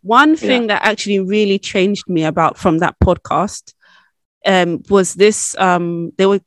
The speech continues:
Speaker 1: was just a passing comment that they made about the Azusa Street revival. And
Speaker 2: Yeah.
Speaker 1: that guy mentioned that William Seymour, whenever the Holy Spirit turned up in the room, because he didn't want the attention to be on him,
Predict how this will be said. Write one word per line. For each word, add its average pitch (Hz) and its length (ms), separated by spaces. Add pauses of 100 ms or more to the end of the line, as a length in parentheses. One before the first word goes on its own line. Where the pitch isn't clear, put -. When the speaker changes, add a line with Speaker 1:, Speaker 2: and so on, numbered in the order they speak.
(140)
Speaker 1:
was 226 140
just - 160
a 208 40
passing 226 440
comment 202 280
that 165 100
they 170 120
made 175 240
about 165 280
the 165 160
Azusa 175 380
Street - 260
revival. 170 540 (560)
And 107 100
Speaker 2:
Yeah. 214 60 (120)
Speaker 1:
that - 120
guy 247 220
mentioned 220 680
that 160 220
William 214 440
Seymour, 185 600
whenever 214 440
the 247 120
Holy 196 300
Spirit 180 400
turned 185 280
up 170 160
in 170 140
the 170 100
room, 165 340 (400)
because 220 400
he 277 120
didn't 226 260
want 196 200
the 190 80
attention 190 480
to 175 120
be 165 180
on 151 140
him, 185 340